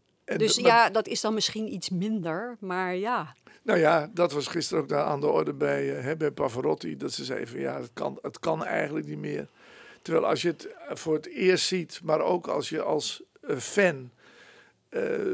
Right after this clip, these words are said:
Speaker 1: meegaat in die, in die,
Speaker 2: Je
Speaker 1: eh,
Speaker 2: groeit mee, wou je zeggen.
Speaker 1: ja, je, je, je moet niet mee doodgaan, maar je,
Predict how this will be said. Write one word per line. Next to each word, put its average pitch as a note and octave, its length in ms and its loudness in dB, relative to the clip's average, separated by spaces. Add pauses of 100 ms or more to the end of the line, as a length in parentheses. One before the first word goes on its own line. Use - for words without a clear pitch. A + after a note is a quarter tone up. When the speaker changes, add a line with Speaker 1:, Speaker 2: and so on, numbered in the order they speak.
(220)
Speaker 1:
meegaat D#3+ 680 6
in D#3+ 200 -8
die, C#3 280 -6
in D3 200 -6
die, C#3+ 220 -8
Speaker 2:
Je - 60 0
Speaker 1:
eh, - 60 -2
Speaker 2:
groeit - 360 0
mee, F#3+ 300 -2
wou D#3 180 -4
je D#3+ 100 -4
zeggen. D#3 400 -10 (720)
Speaker 1:
ja, D3 580 2
je, G3+ 560 -6
je, D3+ 300 -4
je F3+ 80 -10
moet D3+ 180 -8
niet E3 140 -10
mee D3+ 200 -4
doodgaan, D3 460 0
maar D3+ 180 0
je, D#3 600 -2